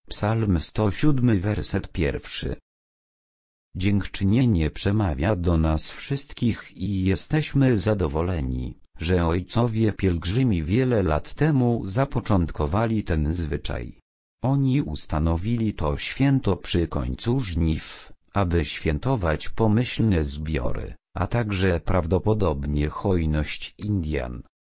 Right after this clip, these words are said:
Obchodzenie takiego dnia w znacznym stopniu przemawia do wszystkich cywilizowanych ludzi.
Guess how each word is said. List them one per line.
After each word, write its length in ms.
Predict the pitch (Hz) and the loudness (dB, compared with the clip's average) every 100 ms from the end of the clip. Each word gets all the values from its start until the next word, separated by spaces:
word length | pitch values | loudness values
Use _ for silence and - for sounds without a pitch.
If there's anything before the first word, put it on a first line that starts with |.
| _ _ | _ _
Obchodzenie 720 | 104 107 - 80 98 113 73 | -2 0 0 0 2 2 0
takiego 520 | 65 82 - 110 101 | -2 -2 0 2 2
dnia 400 | 82 76 131 117 | 2 2 2 2
w 140 | 101 82 | 0 -4
znacznym 680 | 82 123 147 - 120 110 | -2 0 0 0 2 2
stopniu 600 | 95 - 131 120 120 113 | 0 0 -2 0 0 0
przemawia 680 | 113 - 135 107 87 65 104 | -2 0 2 2 0 0 0
do 140 | 85 80 | 0 -2
wszystkich 640 | - 139 139 - - 135 | -4 -6 -6 -6 -4 -2
cywilizowanych 1080 | - 131 107 87 76 80 78 85 82 71 - | 0 0 0 -2 -2 -2 0 0 0 -2 -2
ludzi. 440 | 120 98 67 60 | 0 0 -4 -8